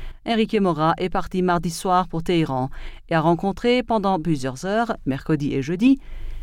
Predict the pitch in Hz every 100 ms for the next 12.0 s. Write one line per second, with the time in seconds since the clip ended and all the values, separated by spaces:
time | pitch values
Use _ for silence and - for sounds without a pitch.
0 | - - 160 175 170 156 170 160 156 151
1 | 165 220 214 262 277 - - - - 165
2 | 175 170 170 185 185 165 165 262 233 -
3 | - - - - - 160 156 190 196 160
4 | 147 147 165 180 185 165 - - - -
5 | - - 165 220 254 - - - 247 302
6 | 285 - - - 226 226 214 - 214 -
7 | 208 196 170 165 165 156 139 147 151 160
8 | - - - 165 160 151 151 - 147 151
9 | 180 170 254 220 185 180 160 143 - 131
10 | 156 175 202 277 302 - - - - 240
11 | 226 233 208 202 208 254 262 196 170